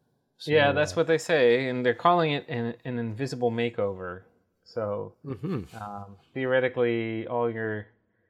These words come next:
Speaker 1: the, you know, if you're already in the middle of transitioning to Angular two, which, by the way, we have a, uh, if you go to T D N, we've been doing a month of Angular articles to help you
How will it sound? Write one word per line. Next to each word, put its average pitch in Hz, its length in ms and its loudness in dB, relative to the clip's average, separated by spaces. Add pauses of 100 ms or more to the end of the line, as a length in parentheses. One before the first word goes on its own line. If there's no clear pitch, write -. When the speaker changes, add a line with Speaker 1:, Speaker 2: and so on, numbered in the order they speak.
(560)
Speaker 1:
the, 110 280 -4
you 113 80 -10
know, 110 180 -6
if - 80 -20
you're 135 160 -2
already 123 360 4
in 110 100 -4
the 107 100 -6
middle 110 320 -6
of 101 140 -8 (180)
transitioning 107 680 -8
to - 120 -12
Angular 104 680 -8 (500)
two, 117 540 -2
which, 117 320 -10
by 110 120 4
the 110 60 -2
way, 101 120 -2
we 101 140 -6
have 107 180 -2
a, 101 160 -4 (440)
uh, 104 220 -4
if - 60 -20
you 113 80 -8
go 113 80 -2
to 107 80 -6
T 120 200 -10
D 120 120 -6
N, 120 160 -6
we've 104 120 -8
been 107 240 -8 (240)
doing 110 200 -8
a 104 60 -6
month 104 360 -8
of 98 80 -12
Angular 98 460 -10
articles 113 520 -8
to 98 120 -10
help 104 200 -8
you 104 60 -12